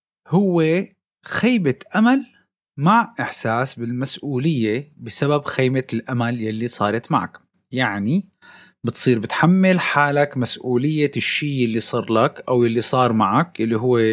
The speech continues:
بما يسمى جلد الذات. هلأ أيام هذا الموضوع صح، ممكن أيام في أخطاء بنعملها نحن بتكون، آه، نحن السبب فيها، ولذلك الواحد بيتخذ قرارات غلط بحياته بيقوم بيندم على هالقرارات.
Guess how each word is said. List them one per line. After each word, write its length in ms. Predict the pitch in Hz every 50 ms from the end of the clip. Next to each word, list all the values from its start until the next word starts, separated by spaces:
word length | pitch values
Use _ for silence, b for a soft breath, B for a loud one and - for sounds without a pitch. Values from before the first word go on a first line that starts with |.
| 110 110 107
بما 540 | 113 117 120 123 127 127 135 135 139 127 120
يسمى 560 | 117 113 - - 127 120 120 117 113 110 107
جلد 320 | 101 123 135 135 120 117
الذات. 540 | 113 107 101 101 104 101 104 123 - - - -
هلأ 240 | - 123 120 - -
أيام 440 | 165 170 214 240 202 185 208 226 214 _ B B B B B B B B B B B B B B B
هذا 220 | - 240 240 220 214
الموضوع 800 | 202 202 196 190 180 185 202 202 202 202 190 175 - - _ _ _ _ _ _ _ _ _ _ _ _ _ _ - -
صح، 500 | - 190 160 175 - - - - - -
ممكن 240 | 175 175 170 - 165
أيام 220 | 151 160 170 165 147
في 160 | - 151 143
أخطاء 380 | - - - 165 156 147 -
بنعملها 460 | 139 135 139 135 135 151 151 143 139 131
نحن 280 | 131 - - - 135 135 135 131 131 131 131 135 135 - -
بتكون، 920 | 147 135 123 - - - - 143 139 139 135 131 127 127 127 127 120 123 - - _ _ -
آه، 460 | - 131 120 117 113 117 117 117 113 117
نحن 240 | 127 - - -
السبب 340 | 170 - - 135 123 117 107
فيها، 360 | - - - 117 117 117 117
ولذلك 600 | 120 120 113 113 113 113 131 135 131 127 123 -
الواحد 280 | 131 131 123 - 127 117
بيتخذ 380 | 110 110 - - - 127 117 107
قرارات 500 | - - 113 110 113 117 123 123 120 -
غلط 280 | 123 127 123 113 110
بحياته 640 | 110 104 - - 110 110 107 104 - - 113 123 135
بيقوم 380 | 135 135 - 160 156 147 135
بيندم 400 | 131 165 180 175 147 131 127 113
على 140 | 110 110 104
هالقرارات. 560 | 104 98 - 107 107 104 101 - - - _